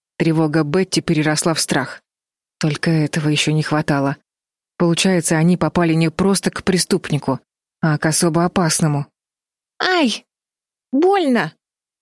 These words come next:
пожаловалась Чарли и обиженно посмотрела на Бетти. «Зачем ты меня попросила нас сюда перенести?» «Я не это просила», с нажимом проговорила Бетти.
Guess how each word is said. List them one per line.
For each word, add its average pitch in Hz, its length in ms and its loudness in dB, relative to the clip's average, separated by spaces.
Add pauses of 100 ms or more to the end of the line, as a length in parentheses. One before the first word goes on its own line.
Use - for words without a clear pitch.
(420)
пожаловалась 165 640 0
Чарли 208 340 2
и 160 60 2
обиженно 170 480 0
посмотрела 170 520 0
на 180 160 4
Бетти. 165 440 -2 (800)
«Зачем 311 480 0
ты 330 160 0
меня 285 280 0
попросила 277 560 0
нас 277 220 2
сюда 277 320 0
перенести?» 247 680 0 (1300)
«Я 233 260 2
не 233 240 2
это 240 320 0
просила», 202 680 0 (540)
с - 120 -10
нажимом 160 440 2
проговорила 156 560 0
Бетти. 147 460 -4